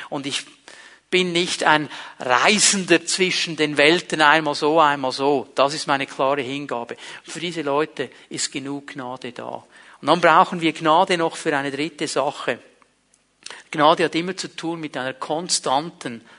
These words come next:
treuen Nachfolge. Sucht die Nähe Gottes, dann wird er euch nahe sein. Vers acht hier in Jakobus vier.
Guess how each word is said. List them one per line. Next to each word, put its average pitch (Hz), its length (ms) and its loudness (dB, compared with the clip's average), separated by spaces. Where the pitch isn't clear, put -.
treuen 151 560 -2
Nachfolge. 120 800 -8
Sucht 170 360 -4
die 170 60 -8
Nähe 151 260 0
Gottes, 170 420 -2
dann 143 180 -4
wird 143 220 -2
er 135 160 0
euch 139 220 -4
nahe 156 260 -2
sein. 160 320 -2
Vers 139 300 -6
acht - 340 -2
hier 170 160 -8
in 160 80 -8
Jakobus 147 540 -4
vier. 139 260 -10